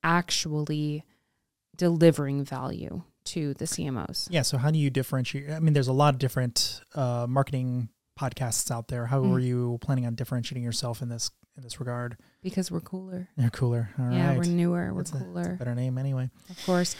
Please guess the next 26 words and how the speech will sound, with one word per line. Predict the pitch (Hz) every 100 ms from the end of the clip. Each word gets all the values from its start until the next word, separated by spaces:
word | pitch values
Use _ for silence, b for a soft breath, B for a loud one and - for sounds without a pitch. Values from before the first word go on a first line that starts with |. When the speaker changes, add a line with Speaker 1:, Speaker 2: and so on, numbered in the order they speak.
| B B
Speaker 1:
Well, | - 226 220
no, | 214 175 165
it's, | 180 - _
it's | 262 -
not | 202 196 - _
just | - 170 -
that. | 139 147 -
We | 175 185
are, | 180 -
we | 185 185 196
are | 185
trying | 175
Speaker 2:
That's | 147 147
enough | 131 120 - -
right | 135 123
there. | 131 127 117 180
Speaker 1:
We're |
trying, | 196 214 196 202 196 -
Speaker 2:
<laughs> |
Speaker 1:
we | 185 202
are | 202 196
trying | - 170 170
to | 160
solve | 160 147
a | 147
problem. | - 143 143 165 190 208